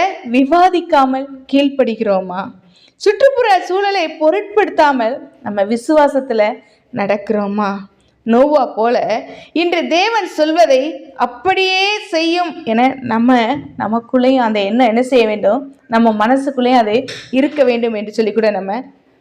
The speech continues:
விசுவாசிக்கணும். இதே மாதிரி தேவனிடத்துல வேண்டணும். விசுவாசன்றது ஒரு உணர்ச்சியோ அறிவோ இல்லைங்க, அது கீழ்ப்படிதலின் செயல் அப்படின்னு சொல்லி கூட நம்ம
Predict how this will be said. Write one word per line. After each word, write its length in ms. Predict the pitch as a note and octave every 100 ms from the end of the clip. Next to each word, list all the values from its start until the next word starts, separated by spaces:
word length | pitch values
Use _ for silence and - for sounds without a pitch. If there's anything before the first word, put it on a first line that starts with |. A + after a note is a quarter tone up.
| _ _ -
விசுவாசிக்கணும். 880 | A3+ A#3 A#3 A3 A3 A3 F#3 G3 - -
இதே 140 | G#3+
மாதிரி 380 | A#3+ B3 C4+ A#3+
தேவனிடத்துல 600 | C#4 C4+ A#3 - A3 B3 -
வேண்டணும். 540 | G3+ A3 A3 G3+ F#3+ - - _ _ _ _ _ _ _ -
விசுவாசன்றது 1080 | A#3+ C#4+ G4 F#4+ F4+ F4 D#4+ D4+ G#3+ A#3+ - - - -
ஒரு 220 | C#4+ C#4+
உணர்ச்சியோ 920 | C4 D4 E4+ - - D4 A3+ A#3+ D#4 - -
அறிவோ 520 | A#3+ C#4 E4 D#4+ D#4
இல்லைங்க, 600 | C4 A#3+ A#3+ A#3 F#3+ G#3+ -
அது 360 | - G#3+ A#3 C4+ C#4 -
கீழ்ப்படிதலின் 960 | D4+ E4+ E4 D#4 C4 B3+ A#3 A#3 C4 - _ _
செயல் 580 | - C4 C#4+ C4+ A#3+ -
அப்படின்னு 280 | G#3+ A3+ A#3+
சொல்லி 220 | A3+ G#3+
கூட 200 | A3 A3
நம்ம 320 | G#3 G#3 B3+